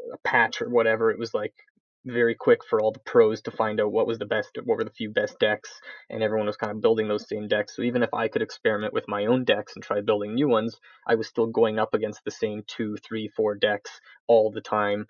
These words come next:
and that quickly drove me away from the game, and I haven't gone back to it in some time. And that's, that was, you know, part of what appealed to me so much about Keyforge was that, like, every single time you play is a different experience, and you can't just, you know,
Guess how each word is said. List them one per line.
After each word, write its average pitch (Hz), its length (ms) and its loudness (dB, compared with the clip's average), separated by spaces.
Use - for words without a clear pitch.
and 104 200 -2
that 104 140 -2
quickly 120 280 -4
drove 107 300 -2
me 110 80 -2
away 104 220 2
from 101 180 -10
the 101 80 -6
game, 101 340 -6
and 104 280 -14
I 110 80 -4
haven't 104 180 0
gone 104 180 -8
back 101 200 -10
to - 100 -10
it - 80 -6
in 104 80 -12
some 104 220 -10
time. 101 340 -6
And 104 120 -10
that's, 104 200 -4
that 117 180 4
was, 110 180 -4
you 120 120 -6
know, 101 100 -2
part 107 140 2
of 101 60 -8
what 104 100 -2
appealed 104 300 -4
to - 80 -14
me 107 80 -6
so 104 160 -10
much 104 200 -6
about 104 220 -4
Keyforge 104 480 -6
was 107 140 -10
that, 107 160 -2
like, - 180 -12
every 110 260 0
single 104 280 -2
time 104 240 -4
you 101 140 -10
play 104 180 2
is 104 140 -2
a - 20 -10
different 104 300 -8
experience, 104 580 -8
and 104 260 -8
you 104 100 -14
can't 101 280 -6
just, - 400 -6
you 107 100 -10
know, 101 220 -10